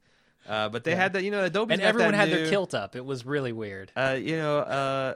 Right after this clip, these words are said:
Speaker 1: Adobe's got that new anti-Semite filter.
Speaker 2: D-, yeah. <laughs> Yeah, it's
Speaker 1: It's a,
Speaker 2: astounding.
Speaker 1: it's a quadruple anti-aliased
Speaker 2: <laughs>
Speaker 1: anti-Semite filter, and it makes it real easy. So it's
Speaker 2: Yeah.
Speaker 1: economical. Um, it looked amazing, and it
Speaker 2: Mm-hmm.
Speaker 1: also led a surprising amount of weight to this fucking scene, which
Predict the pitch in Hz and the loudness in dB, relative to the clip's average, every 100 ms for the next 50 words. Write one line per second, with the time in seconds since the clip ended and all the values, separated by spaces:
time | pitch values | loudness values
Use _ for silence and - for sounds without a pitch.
0 | - 139 185 196 180 165 151 135 143 156 | -6 -4 -4 -2 -6 -4 -4 -4 -8 -6
1 | 156 139 147 147 - 180 143 87 - 85 | -4 -6 -4 -6 -6 -8 -8 -8 -10 -12
2 | - 78 80 127 135 147 131 - - - | -12 -12 -12 -8 -2 2 2 -2 -10 -18
3 | - - 196 170 143 143 - 131 135 110 | -12 -4 -2 -2 -6 -10 -4 -2 -2 -4
4 | 104 123 127 123 - 139 135 156 156 135 | -6 -8 -8 -10 -2 -2 -2 -6 -4 -4
5 | 139 131 123 123 127 123 - - - _ | -4 -2 -2 -2 -2 -4 -6 -12 -20 _
6 | - - 120 123 120 - 127 110 95 - | -10 -6 -4 -2 -4 -4 -6 -4 -6 -6
7 | 101 - 101 104 117 160 160 120 120 98 | -8 -6 -4 -4 -2 -4 -4 -6 -6 -6
8 | 82 85 82 80 - - 127 120 127 120 | -10 -14 -16 -18 -16 -4 -2 0 -4 -4
9 | 98 92 90 90 87 - _ _ _ _ | -8 -8 -10 -10 -12 -16 _ _ _ _
10 | 117 117 113 - 143 160 190 - 131 127 | 0 2 0 0 0 2 0 0 0 0
11 | 127 120 120 120 120 139 143 127 226 - | 0 -2 -4 -4 -4 -4 0 0 0 0
12 | 208 196 180 147 139 156 147 - 143 - | 0 0 0 2 4 2 0 -4 -8 -8
13 | 110 123 170 208 196 175 190 175 202 254 | -6 -4 -6 -6 -4 -4 -4 -2 -4 -4
14 | 165 147 - - 175 - 190 - 233 247 | -6 -8 -6 -6 -6 -6 -8 -8 -10 -8
15 | 180 117 | -6 -6